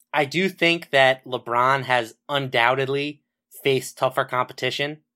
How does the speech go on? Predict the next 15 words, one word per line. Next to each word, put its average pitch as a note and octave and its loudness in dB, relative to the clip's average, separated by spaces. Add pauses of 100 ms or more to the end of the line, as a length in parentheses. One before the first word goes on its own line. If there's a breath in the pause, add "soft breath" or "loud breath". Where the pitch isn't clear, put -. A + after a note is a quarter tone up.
(180)
than C3+ 2 (840)
Le-, C3+ -2
uh, B2 4
than B2 -4
Jordan C3+ 0
did, D#3 0
you C#3 -8
know, C3 0
and D#3 -2
Jordan C4 2
played F#3+ 2
some C#3 -4
great C3 2
players. B2+ 0
Like, A2+ -6